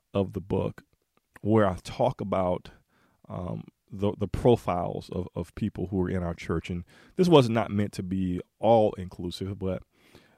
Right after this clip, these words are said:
um, I, I think it kind of nails down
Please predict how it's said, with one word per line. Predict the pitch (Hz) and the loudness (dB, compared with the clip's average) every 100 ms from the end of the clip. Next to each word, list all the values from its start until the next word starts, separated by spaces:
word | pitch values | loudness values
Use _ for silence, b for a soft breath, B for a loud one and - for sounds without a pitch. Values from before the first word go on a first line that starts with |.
| b | b
um, | - - 170 165 240 _ _ _ _ _ _ _ _ _ _ _ - | -10 -8 -8 -10 -16 _ _ _ _ _ _ _ _ _ _ _ -4
I, | 107 98 | -4 -2
I | 104 | -2
think | 160 147 | 0 0
it | 113 - | -2 -6
kind | - - 139 127 | -10 -4 0 0
of | 104 | 0
nails | 101 107 110 104 | 0 2 4 2
down | - 87 98 95 92 90 | -2 -2 0 0 -2 -6